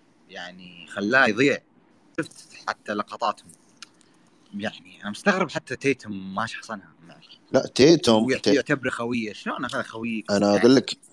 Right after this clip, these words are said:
Speaker 2: تيتم،
Speaker 1: شلون؟
Speaker 2: تيتم في الفاينلز اللي يروح يرجع يتابع، تيتم كان، يعني، حتى البادي لانجويج ماله خايف، خايف، مو عارف يتصرف. تيتم كان يدش لايب،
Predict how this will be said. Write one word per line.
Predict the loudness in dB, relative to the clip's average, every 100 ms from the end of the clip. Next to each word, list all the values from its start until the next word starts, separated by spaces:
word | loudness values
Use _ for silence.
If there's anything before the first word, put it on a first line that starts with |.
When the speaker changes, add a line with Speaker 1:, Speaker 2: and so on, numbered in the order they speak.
| -8
Speaker 2:
تيتم، | 0 2 2 0 0 0 -2
Speaker 1:
شلون؟ | -4 -12 -16 -20 -20 _ _ -20 -12 0
Speaker 2:
تيتم | 2 4 2
في | -2
الفاينلز | -2 0 0 0 -2 -8 -14 _ -20 -20 -2
اللي | 2 6
يروح | 6 6 4
يرجع | 0 2 0
يتابع، | 2 2 4 2 -4 -10 _ _ _ _ -8
تيتم | -2 0 0
كان، | -2 0 2 2 -2 _
يعني، | -10 -8 -10
حتى | -4 -6 -2 0
البادي | 4 4 6
لانجويج | 6 6 4 4 2
ماله | -2 0 2 0 0 -6 _ _ _ _ _ _ _
خايف، | -8 2 6 6 4 -2 -12 -16 -20
خايف، | -4 0 0 -2
مو | -4 -6
عارف | -6 -4
يتصرف. | -8 -4 -2 0 -2 -4 _ -20 -20 2
تيتم | 2 4 2
كان | 2 0
يدش | 2 0 0
لايب، | 0 2 2